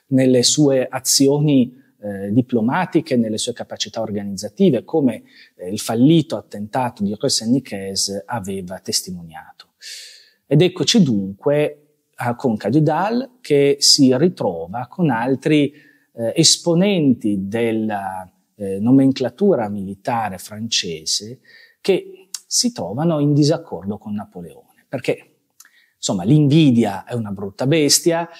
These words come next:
eh, Napoleone è un militare, ma anche altri militari ritengono di avere le qualità per poter guidare la Francia.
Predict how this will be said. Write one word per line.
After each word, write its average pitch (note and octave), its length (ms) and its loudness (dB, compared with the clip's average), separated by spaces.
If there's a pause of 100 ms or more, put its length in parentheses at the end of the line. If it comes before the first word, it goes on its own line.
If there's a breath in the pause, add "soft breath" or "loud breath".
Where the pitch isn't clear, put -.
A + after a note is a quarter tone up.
(200 loud breath)
eh, B2 400 2
Napoleone B2 800 4
è - 80 -4
un C3 140 6
militare, A#2+ 840 0
ma C#3 200 -4
anche D#3+ 280 -2
altri E3+ 460 0
militari C#3+ 720 2
ritengono C3+ 540 2
di B2 100 2
avere C#3 300 2
le B2+ 120 0
qualità C3+ 600 0
per C#3 160 -6
poter C3+ 640 -2
guidare B2 380 0
la A2+ 80 -6
Francia. D#3+ 520 -4